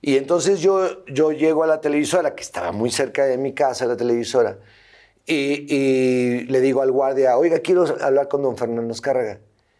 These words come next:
"¿De parte de quién?". "Del hijo del coronel Burgos". Entonces, cuando él va y le dice, "Oiga, está el hijo del coronel Burgos que quiere hablar con usted".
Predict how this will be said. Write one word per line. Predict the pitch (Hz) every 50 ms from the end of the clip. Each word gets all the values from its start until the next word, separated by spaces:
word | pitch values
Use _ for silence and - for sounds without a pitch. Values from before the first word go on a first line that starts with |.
| _ _ _ _ _
"¿De | - 123 135
parte | 156 156 147 135
de | 151 139 -
quién?". | - 135 131 - -
"Del | - - 147 156
hijo | 180 170 - 175 165
del | 143 131 135
coronel | - 127 123 127 135 139 143 135
Burgos". | 135 147 160 127 - - - _ - - - _ _ _ _ _ _ _ _ -
Entonces, | _ _ 143 139 -
cuando | - 165 160 180 196
él | 196 196
va | 185 185 185
y | 190
le | 175 170
dice, | 160 160 165 - - 160
"Oiga, | 151 156 170 156 170 151 - - -
está | 127 - - 156 151
el | 165 160
hijo | - - 175 170
del | 156 143
coronel | 135 - 123 117 113 117 117 120
Burgos | 113 120 120 113 110 110 -
que | - 101
quiere | - - 110 110
hablar | 107 101 101
con | 101 98 98
usted". | 95 - - - -